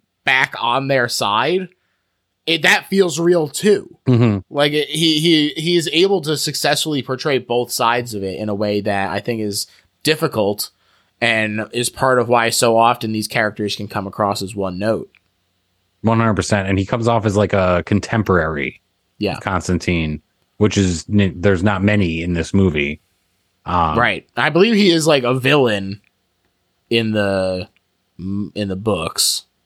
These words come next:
Speaker 1: but I like him here as this sort of intermediary.
Speaker 2: Yeah. And then he says it too. He says it later, like, "You're acting in Switzerland," like, trying to play both sides of the,
Speaker 1: Yeah.
Speaker 2: of the battle.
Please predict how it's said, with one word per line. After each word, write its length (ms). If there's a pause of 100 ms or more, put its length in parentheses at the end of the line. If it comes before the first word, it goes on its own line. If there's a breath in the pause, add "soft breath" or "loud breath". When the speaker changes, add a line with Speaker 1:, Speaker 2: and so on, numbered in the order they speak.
(640)
Speaker 1:
but 80
I 100
like 320
him 100
here 300
as 200
this 160
sort 200
of 60
intermediary. 760
Speaker 2:
Yeah. 540
And 100
then 80
he 100
says 280
it 120
too. 200
He 60
says 200
it 100
later, 260
like, 160
"You're 180
acting 300
in 80
Switzerland," 600
like, 160
trying 200
to 100
play 260
both 280
sides 480
of 160
the, 80
Speaker 1:
Yeah. 300 (600)
Speaker 2:
of 120
the 60
battle. 580